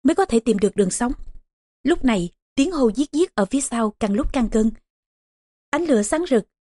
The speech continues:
đang áp sát uy hiếp. Soi rõ chữ tưởng trên tấm đại kỳ, đại tướng Hà Bắc trưởng kỵ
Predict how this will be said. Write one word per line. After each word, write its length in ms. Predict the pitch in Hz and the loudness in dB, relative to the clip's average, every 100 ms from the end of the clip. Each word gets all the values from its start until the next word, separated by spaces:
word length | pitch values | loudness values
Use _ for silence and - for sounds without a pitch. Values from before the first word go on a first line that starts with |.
| - | -4
đang 140 | 233 233 | -2 0
áp 140 | 240 | -2
sát 180 | 339 - | -2 -2
uy 220 | 240 220 | 2 2
hiếp. 200 | 285 359 _ _ _ _ _ _ _ _ - | 2 -4 _ _ _ _ _ _ _ _ -8
Soi 200 | - 302 | -2 0
rõ 180 | 220 233 | 2 2
chữ 160 | 262 | 0
tưởng 320 | - 190 190 | 2 0 2
trên 280 | 269 269 220 | 2 2 2
tấm 180 | 247 277 | 0 -2
đại 160 | 208 180 | -2 -2
kỳ, 220 | 226 208 196 - - - - | 0 0 -2 -14 -20 -20 -6
đại 220 | 220 180 | -4 -2
tướng 200 | - 285 | 0 0
Hà 140 | - 226 | 0 -2
Bắc 260 | - - | -4 -4
trưởng 200 | 226 196 | -2 0
kỵ 260 | 240 196 | 0 -2